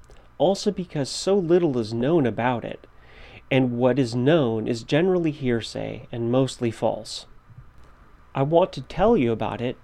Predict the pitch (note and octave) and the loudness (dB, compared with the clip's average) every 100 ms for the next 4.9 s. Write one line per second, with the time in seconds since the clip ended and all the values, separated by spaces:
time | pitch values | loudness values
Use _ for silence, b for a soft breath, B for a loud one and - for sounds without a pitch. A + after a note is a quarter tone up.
0 | - C#3+ E3+ E3 D#3+ D#3+ F#3 F#3+ G3+ - | -6 -4 -2 -2 -2 -2 -2 0 0 0
1 | D3 F#3+ G#3 G3+ F#3 D#3 D3+ D3+ - C#3+ | 0 2 2 0 -4 -2 -2 -2 -4 -6
2 | C3 - C#3+ E3+ G3 G3+ - F3+ C#3+ C3+ | -8 -6 -4 -2 0 -2 0 -2 0 -2
3 | D3 - - A2+ A2+ B2 A#2+ A2+ A2+ A#2+ | -2 -6 -4 -2 -2 -2 -4 -4 -4 -4
4 | A#2+ A#2 A#2+ A2+ C3 D#3 C#3 - - | -2 -2 -4 -2 -2 0 -2 -6 -12